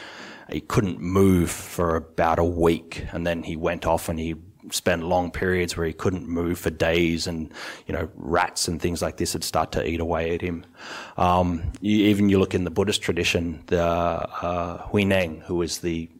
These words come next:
like, the founder of Chan, one of the founders of Chan tradition, who basically in the seventh century, who kicked off the kind of sudden enlightenment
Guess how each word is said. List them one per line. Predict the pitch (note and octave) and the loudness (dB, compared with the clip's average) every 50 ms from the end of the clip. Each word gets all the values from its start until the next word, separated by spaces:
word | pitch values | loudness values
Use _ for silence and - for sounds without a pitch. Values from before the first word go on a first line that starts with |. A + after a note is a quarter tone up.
| _ | _
like, | - F2 D2+ - - | -10 -8 -8 -6 -4
the | - E2 | -4 -2
founder | - - G2+ G2+ G2+ G2 F2 F2 E2+ | 0 2 4 4 4 2 2 0 0
of | E2 - - | -2 -4 -4
Chan, | - - G2 F#2+ F#2 F2+ | -4 -2 0 0 0 0
one | E2 F2 F2 E2+ | -2 -4 -6 -4
of | E2 | -6
the | F2 | -6
founders | - F2+ E2+ E2+ E2+ E2 | -4 -4 -4 -4 -6 -6
of | F2 E2 | -8 -8
Chan | - - F2 F2 E2+ | -6 -4 -4 -4 -4
tradition, | - - F2 E2+ E2 - F2 E2+ | -4 -6 -4 -2 -2 -2 -2 -4
who | E2 E2+ E2 E2 E2 | -4 -4 -4 -4 -2
basically | - - F#2 F2+ - F#2+ F2+ - E2+ D#2+ D#2 - - - - - - - - - - - | 0 0 0 2 0 0 -2 -2 -4 -4 -6 -10 -16 -16 -14 -14 -14 -16 -16 -18 -10 -2
in | - A#2 | 0 2
the | A2 F#2+ | 2 4
seventh | - B2 G#2 G2 F#2 F2 | 4 4 4 4 4 2
century, | - G2+ G2+ G2 - G#2+ F#2 | 2 0 0 2 0 0 0
who | F2 - - G#2+ G2 F#2+ F2+ E2 D#2 - - _ _ _ _ _ | 2 2 2 4 4 2 0 -2 -6 -12 -20 _ _ _ _ _
kicked | - - C#3+ A2 - - | -4 -2 -2 0 2 4
off | G2+ G2 F#2 - - - | 4 4 4 0 -4 -6
the | - | -4
kind | - - F2+ F2+ E2+ | -4 -2 -2 -2 -2
of | E2 | -4
sudden | - - - E2+ E2+ F#2 F2+ E2+ | -2 0 2 2 2 2 0 -2
enlightenment | E2 E2+ E2+ F2 E2 A1+ - D#2+ E2 F2 | -2 0 0 0 0 0 -4 -6 -8 -8